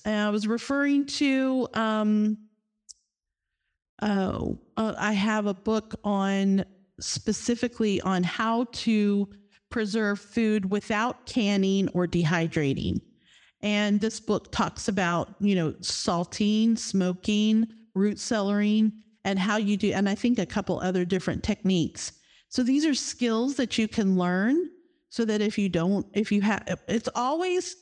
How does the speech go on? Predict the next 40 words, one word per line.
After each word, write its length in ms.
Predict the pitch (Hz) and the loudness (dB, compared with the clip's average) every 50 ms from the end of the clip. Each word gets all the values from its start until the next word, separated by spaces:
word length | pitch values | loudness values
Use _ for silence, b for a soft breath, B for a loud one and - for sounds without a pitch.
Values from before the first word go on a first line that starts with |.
| - | -6
um, 420 | 214 226 220 214 208 202 196 190 - - - _ _ _ _ _ _ - - | -4 -2 -2 0 0 0 -2 -2 -4 -10 -20 _ _ _ _ _ _ -14 -10
self-reliance 920 | - - 294 277 311 - - 277 240 208 196 208 214 233 254 247 240 - | -4 -2 -2 -2 -2 -2 -2 0 0 0 2 2 2 2 2 2 2 0
is 160 | 202 190 180 - - | -2 -2 -2 -6 -6
always 560 | - 196 196 202 214 233 233 240 240 240 220 | -2 -2 0 0 0 0 2 2 2 2 2
redundant. 680 | 208 208 190 175 180 185 185 160 147 139 113 - - - - B B B B B B - | 0 -2 0 0 0 0 2 2 2 0 -2 -4 -8 -12 -14 B B B B B B -4
You 240 | - 220 226 214 - - | 0 0 0 0 -2 -4
always 500 | - 214 220 226 247 269 285 285 269 - | -4 -2 -2 0 0 0 0 0 0 0
want 380 | 226 208 214 208 214 214 208 - | -2 0 0 0 0 -2 -4 -6
two 200 | - - 240 226 | -4 -2 0 2
or 120 | 226 226 | 0 0
three 240 | 226 - - 208 208 | -2 -4 -4 -2 0
ways 400 | 190 180 170 175 202 240 277 - | 0 2 2 2 2 2 0 0
that 200 | - 220 - - | -2 -4 -2 0
you're 80 | 202 196 | -2 -2
storing 500 | - - - 180 180 185 185 185 185 180 | -2 -2 0 0 2 2 2 2 2 2
food 460 | - - 220 214 220 226 226 233 220 | 0 0 0 2 2 2 2 0 0
and 240 | - 180 180 180 180 | 0 0 2 2 2
what 240 | 175 170 - - - | 2 0 -2 -2 -2
you're 60 | 180 | -2
storing, 580 | - - - 190 175 175 160 147 135 - - - b b b b b b b b b | -2 -2 -2 0 2 2 2 2 0 -2 -4 -8 b b b b b b b b b
so 220 | - - 226 220 | -2 0 0 0
that 260 | 214 226 214 214 - | 0 0 -2 0 0
if 100 | 220 214 | -2 -2
something 400 | - - 247 233 247 - 269 240 | -2 0 0 0 0 0 0 0
doesn't 340 | 214 247 240 226 240 220 196 | 0 0 0 0 0 0 0
go 140 | - 208 190 | 0 -2 0
right, 380 | 180 180 175 180 190 233 247 | 0 0 0 0 0 0 0
if 140 | 147 208 - | -2 -2 0
there's 200 | - 196 202 185 | 0 0 0 0
an 120 | 185 - - | -2 -2 0
earthquake 640 | 190 202 220 - - - - 240 220 226 226 - - | 0 -2 -2 -2 -4 -4 -2 0 0 0 -2 -2 -2
and 160 | 196 196 190 | 0 2 2
your 160 | 185 175 175 | 2 2 0
glass 360 | 170 - - 185 185 202 - | -2 -2 -2 -2 -2 -2 -4
jars 360 | - - 196 190 185 185 - - | -4 -4 -2 0 0 -2 -4 -6
fall 340 | - - 190 185 190 190 | -4 -2 0 0 0 2
and 120 | 190 180 170 | 0 0 0
break 260 | 180 175 185 185 - | 0 0 -2 0 0
on 120 | 185 185 | 0 2
the, 220 | 180 175 160 165 | 2 0 0 -2